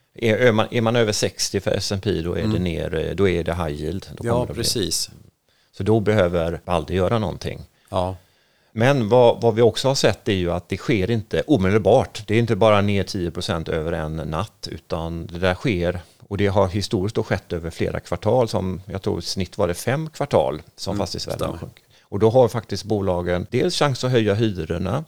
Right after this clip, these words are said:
Speaker 1: till viss del under den här perioden, som kommer att få ner ökningen på L T V ett.
Speaker 2: Jag tror inte riktigt på den då personligen, utan jag tror snarare tvärtom. Och i vissa fall så är det till och med så att fastigheterna har ju, eh, en, en omsättningshyra. Så har du en omsättningshyra är det väldigt bra för dig som fastighetsägare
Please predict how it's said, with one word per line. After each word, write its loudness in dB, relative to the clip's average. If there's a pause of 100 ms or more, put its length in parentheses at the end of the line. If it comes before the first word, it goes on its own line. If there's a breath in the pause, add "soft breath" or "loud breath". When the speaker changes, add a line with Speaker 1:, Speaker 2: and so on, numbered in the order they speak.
(100)
Speaker 1:
till -6
viss -2
del 2
under 0
den 0
här -2
perioden, 0
som -2
kommer 2
att -4
få 0
ner -2
ökningen -2
på -2
L -2
T -6
V -2
ett. -8
Speaker 2:
Jag 2
tror 0
inte -4
riktigt -6
på -6
den -2
då -8
personligen, -6
utan -6
jag -2
tror -6
snarare -6
tvärtom. -4
Och -6
i -6
vissa -2
fall 0
så -4
är -4
det -8
till -10
och -6
med -6
så -6
att -6
fastigheterna -8
har -4
ju, -6 (640 loud breath)
eh, -4 (140)
en, -10
en -4
omsättningshyra. -2 (260 soft breath)
Så -2
har 0
du 2
en 0
omsättningshyra 0
är 4
det 4
väldigt 0
bra 2
för 0
dig 0
som -4
fastighetsägare -2